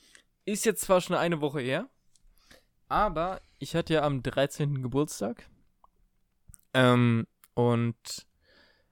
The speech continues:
hab eben dann auch am Abend dich und noch einen anderen Kumpel eingeladen,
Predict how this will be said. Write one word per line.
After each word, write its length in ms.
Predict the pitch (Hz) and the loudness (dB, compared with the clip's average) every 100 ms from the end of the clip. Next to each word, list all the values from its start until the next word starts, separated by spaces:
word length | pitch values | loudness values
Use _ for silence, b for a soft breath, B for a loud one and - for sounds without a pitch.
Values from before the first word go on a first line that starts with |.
| _ | _
hab 320 | - 120 - - | 0 2 2 2
eben 340 | 147 151 147 | 4 4 4
dann 200 | 135 135 | 4 4
auch 360 | 131 170 196 - | 6 6 6 0
am 180 | 143 | 0
Abend 840 | - 131 170 180 190 190 - - - 131 - | 6 8 8 6 0 -4 -8 -12 -10 -4 4
dich 280 | 185 220 - | 4 4 2
und 140 | 170 | 4
noch 120 | 160 | 4
einen 100 | 156 | 4
anderen 260 | 139 160 147 | 2 2 2
Kumpel 280 | 151 143 127 | 2 2 4
eingeladen, 680 | 117 120 110 110 110 110 | 2 2 4 4 2 -4